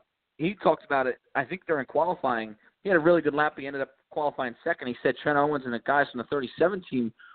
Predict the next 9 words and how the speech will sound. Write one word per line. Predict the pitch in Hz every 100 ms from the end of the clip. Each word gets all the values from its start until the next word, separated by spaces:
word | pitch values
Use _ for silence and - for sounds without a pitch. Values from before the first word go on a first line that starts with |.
| _ -
went | 143
over | 143 139 139
to |
work | 123 139 -
on | 135 127 120 113 _ _ -
his | 123
number | 131 120 -
forty-seven | 156 151 - 147 170 160
car | - 120 107